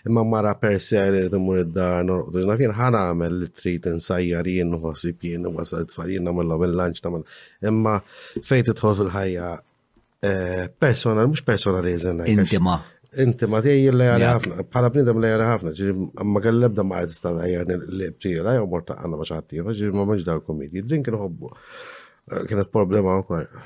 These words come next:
Speaker 1: li, eh, I needed my time to have the drink, to relax, have my cigarette and then nibda. Imma jekk kien ħadd shower, ħanara film, il-film dajjar, jien naf.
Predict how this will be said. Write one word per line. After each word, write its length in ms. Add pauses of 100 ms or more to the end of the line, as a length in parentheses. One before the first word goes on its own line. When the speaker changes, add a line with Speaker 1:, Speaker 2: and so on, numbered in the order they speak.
(280)
Speaker 1:
li, 200 (180)
eh, 320 (500)
I 120
needed 340
my 140
time 220
to 100
have 100
the 80
drink, 280
to 100
relax, 320
have 100
my 140
cigarette 400
and 200
then 380
nibda. 300 (840)
Imma 280
jekk 240
kien 380 (360)
ħadd 240
shower, 460 (240)
ħanara 400
film, 260
il-film 240
dajjar, 320
jien 260
naf. 360